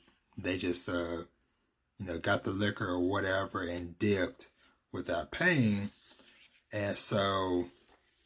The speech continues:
so yeah, so then we have Kenji later on that day drive over to the residence to basically go check it out. And he notices, so,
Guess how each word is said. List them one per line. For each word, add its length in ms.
so 180
yeah, 180
so 420
then 180
we 120
have 220
Kenji 560
later 280
on 240
that 200
day 420
drive 340
over 300
to 140
the 120
residence 880
to 400
basically 360
go 220
check 280
it 60
out. 160
And 100
he 80
notices, 560
so, 420